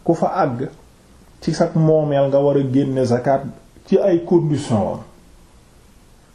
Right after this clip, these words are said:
Comme ni ñu koy gisee, insha Allahu taala, bu ñu paree ci nettali yi, mais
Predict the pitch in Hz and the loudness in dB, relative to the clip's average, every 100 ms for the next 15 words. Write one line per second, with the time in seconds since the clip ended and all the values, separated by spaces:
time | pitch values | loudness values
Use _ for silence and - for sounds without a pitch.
0 | - _ - 160 165 165 165 165 151 151 | -20 _ 0 2 4 2 2 2 2 0
1 | 151 143 147 143 156 143 135 135 131 120 | 0 0 0 -2 0 0 0 0 2 0
2 | 131 131 135 151 147 139 113 135 156 156 | 0 0 0 2 2 0 0 2 2 2
3 | 147 147 139 139 143 143 143 - 170 113 | 2 2 0 -2 -2 0 -2 0 0 2
4 | 92 73 117 165 220 | 2 0 0 0 -2